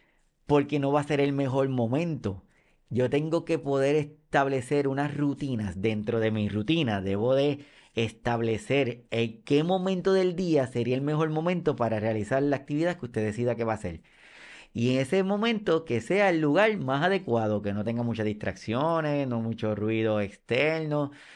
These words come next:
que el paciente o la persona que usted está cuidando esté en ese momento lo más apto para realizar la actividad. No es cuando le di la pastilla para que se durmiera un ratito,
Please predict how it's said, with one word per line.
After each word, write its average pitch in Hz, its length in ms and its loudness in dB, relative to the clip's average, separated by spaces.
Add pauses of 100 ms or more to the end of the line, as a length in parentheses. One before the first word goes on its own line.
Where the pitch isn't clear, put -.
(140)
que 143 140 4
el 131 140 -2
paciente 127 560 0
o 143 40 6
la 139 120 4
persona 131 360 -2
que 123 100 -4
usted 123 140 -4
está 123 160 -4
cuidando 123 540 2 (380)
esté 131 300 0
en 131 100 -2
ese 139 200 0
momento 131 440 0
lo 127 120 4
más 123 300 -2 (140)
apto 135 680 2 (140)
para 120 280 2
realizar 117 420 0
la 131 100 4
actividad. 127 600 0 (240)
No 135 320 2
es 143 80 0
cuando 135 340 0
le 127 120 2
di 123 100 2
la 131 120 4
pastilla 127 540 0
para 120 320 2
que 113 300 0
se 113 180 -2
durmiera 113 320 0
un 113 80 0
ratito, 135 640 2